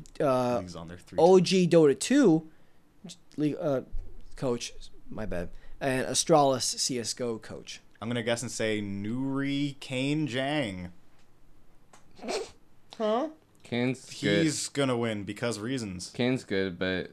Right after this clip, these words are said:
Speaker 4: I, I think Koma's definitely better. Like,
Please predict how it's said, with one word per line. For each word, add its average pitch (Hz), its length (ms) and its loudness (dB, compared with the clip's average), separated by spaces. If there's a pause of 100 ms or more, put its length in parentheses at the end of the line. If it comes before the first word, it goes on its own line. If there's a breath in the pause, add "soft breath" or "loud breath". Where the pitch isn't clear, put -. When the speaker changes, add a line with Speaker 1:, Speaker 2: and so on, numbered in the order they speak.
(120)
Speaker 4:
I, 98 300 2
I 110 100 0
think 120 240 -2
Koma's 95 440 -2
definitely 92 380 -4
better. 85 480 -4
Like, 82 260 -6